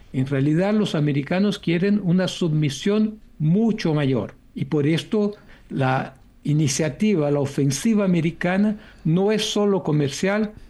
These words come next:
es política, es institucional, bueno, es,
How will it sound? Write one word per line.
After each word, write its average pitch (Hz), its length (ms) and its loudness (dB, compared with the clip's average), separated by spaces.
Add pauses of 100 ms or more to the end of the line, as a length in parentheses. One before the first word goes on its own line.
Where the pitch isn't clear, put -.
(140)
es 143 200 -2
política, 208 1040 0 (320)
es 160 240 0
institucional, 202 1400 0 (300)
bueno, 160 420 0
es, 196 440 -2